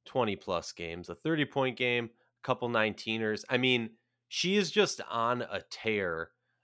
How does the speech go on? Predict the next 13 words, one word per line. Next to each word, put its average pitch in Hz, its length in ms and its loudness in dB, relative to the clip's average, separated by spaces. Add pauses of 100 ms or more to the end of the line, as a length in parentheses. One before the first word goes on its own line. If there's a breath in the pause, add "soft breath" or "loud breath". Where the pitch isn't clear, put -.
(120)
Um, 98 500 2 (960)
it's, - 460 -12
it's 135 200 -2
just 147 240 0
re-, 135 240 2
like, 127 360 6
uh, 135 120 0 (120)
yeah, 101 420 2
there's, 120 360 0 (480)
it's 101 180 -14
just - 220 -12
ridiculous. 82 600 -12 (260 loud breath)
Um, 120 320 6